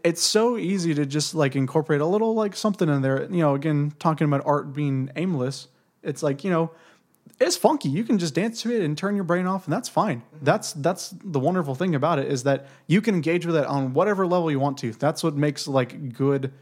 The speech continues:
Speaker 1: something with, like, mass appeal,
Speaker 2: That's what
Speaker 1: you
Speaker 2: makes
Speaker 1: know?
Speaker 2: Damon Albarn in particular.
Speaker 1: Yes.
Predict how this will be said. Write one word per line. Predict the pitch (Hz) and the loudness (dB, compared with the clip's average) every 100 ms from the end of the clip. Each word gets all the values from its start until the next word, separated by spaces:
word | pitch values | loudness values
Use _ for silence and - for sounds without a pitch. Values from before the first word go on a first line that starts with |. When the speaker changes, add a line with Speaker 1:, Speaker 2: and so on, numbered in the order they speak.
| _ _ _ - | _ _ _ -8
Speaker 1:
something | - 165 170 | 0 2 2
with, | 147 135 | 0 0
like, | 131 | 0
mass | 127 131 127 - - 120 _ _ _ - | 0 -2 -4 -6 -10 -14 _ _ _ -12
appeal, | 135 - 131 - _ - | -12 -8 -10 -10 _ -8
Speaker 2:
That's | - 185 | -4 -2
what | - | 2
Speaker 1:
you | |
Speaker 2:
makes | 135 127 | 2 0
Speaker 1:
know? | 117 | -6
Speaker 2:
Damon | 104 143 131 127 | -2 -2 0 0
Albarn | 120 123 120 113 | 0 2 0 -2
in | 107 | -6
particular. | 98 - - 117 104 98 113 - 185 | -10 -10 -10 -10 -8 -8 -10 -14 -8
Speaker 1:
Yes. | 131 151 - - | 0 0 0 -10